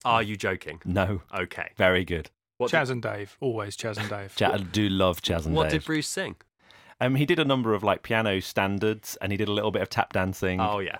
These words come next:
Speaker 2: It was, uh, it was quite a special event, really. He was
Speaker 1: Oh.
Speaker 2: eighty odd at the time, so, yeah.
Speaker 1: Wow, this story's gonna seem dull now. I was, uh, I think midweek, I sort of was in a,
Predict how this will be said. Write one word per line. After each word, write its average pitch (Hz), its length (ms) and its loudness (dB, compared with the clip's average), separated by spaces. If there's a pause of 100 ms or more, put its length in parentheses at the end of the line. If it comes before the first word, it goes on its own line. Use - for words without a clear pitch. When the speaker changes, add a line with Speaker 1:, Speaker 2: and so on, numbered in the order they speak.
Speaker 2:
It 104 160 -4
was, 110 200 -4
uh, 107 200 4
it 113 80 0
was 117 140 -8
quite - 220 0
a 110 40 0
special 98 640 -2
event, 101 380 -2
really. 87 240 -2
He 120 80 0
was 123 100 0
Speaker 1:
Oh. 135 40 4
Speaker 2:
eighty 113 420 0
odd 98 240 0
at - 140 -2
the 87 100 -6
time, 82 420 -2
so, 82 340 -4
yeah. 82 240 -6 (680)
Speaker 1:
Wow, 117 300 -6
this 107 160 -10
story's 113 240 -4
gonna 104 160 -8
seem 98 180 -10
dull 123 160 0
now. 85 300 -8 (1000)
I 180 160 6
was, 151 380 2 (400)
uh, 135 220 0 (100)
I 113 80 -8
think 131 260 -6
midweek, 120 540 0
I 117 140 -4
sort 127 180 -6
of 117 260 -8
was 110 160 -8 (460)
in 151 140 2
a, 139 80 -2